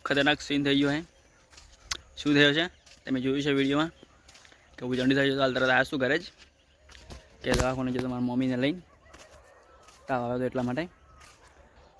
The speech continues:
પણ એમાં એવું થયું કે વડિયું લાવી હતી પાંચ પેકેટ જે સોયાબીનને આવી અને બાઇકે વળગાડીને જો અંદર દવાખાને.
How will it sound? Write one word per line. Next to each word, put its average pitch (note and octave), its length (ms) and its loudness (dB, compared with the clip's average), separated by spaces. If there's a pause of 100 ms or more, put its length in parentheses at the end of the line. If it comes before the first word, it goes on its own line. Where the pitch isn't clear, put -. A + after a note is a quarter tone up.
પણ B2 100 -8
એમાં B2+ 180 -2
એવું C#3+ 140 2
થયું D3 320 -2 (960)
કે C#3 160 -6 (140)
વડિયું C3+ 320 0
લાવી C#3+ 140 4
હતી D3 80 0
પાંચ C3+ 380 -2
પેકેટ A#2+ 260 -4 (220)
જે B2+ 60 -2
સોયાબીનને B2 480 0
આવી A#2+ 360 -4 (480)
અને B2+ 280 -8 (1600)
બાઇકે C3+ 280 -2
વળગાડીને D#3 440 4
જો F3+ 120 2
અંદર D#3 200 2
દવાખાને. C3+ 440 0